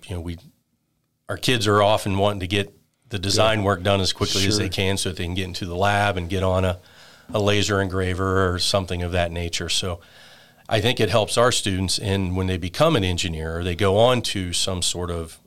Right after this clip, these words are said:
Speaker 1: uh, employ-, in that area, that they have the knowledge to, they, you can design it, but can you make it?
Speaker 2: Right.
Speaker 1: And they have an appreciation for how you can actually create that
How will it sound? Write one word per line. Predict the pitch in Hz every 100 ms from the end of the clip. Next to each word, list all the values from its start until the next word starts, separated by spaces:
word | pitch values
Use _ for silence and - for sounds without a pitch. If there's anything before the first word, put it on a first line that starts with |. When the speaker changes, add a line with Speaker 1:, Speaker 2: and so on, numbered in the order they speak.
| _
Speaker 1:
uh, | - 80 82 _ _ _ _ - -
employ-, | - 92 - 117 - 120 - _
in | 131 120
that | 107 98
area, | 107 107 90 82 90 -
that | 101 101
they | 98
have | 95 - 101 101 95
the | 92 90 92 90
knowledge | 95 98 104 95 90 82 -
to, | - 101 90 85 - _ _ _ _ _ _ _
they, | 101 95 95 -
you | 117
can | 113 104
design | 98 113 123 117
it, | 95 95
but | 104
can | - 113
you | 104
make | 101 95 87
it? | - _ _
Speaker 2:
Right. | - - -
Speaker 1:
And | 110 101
they | 98
have | 104
an | 98
appreciation | 95 107 95 98 98 98 92
for | - 90
how | - 104 101
you | 95 90
can | - 92
actually | 92 90 90 82
create | - 98 92 92 92 92
that | 87 87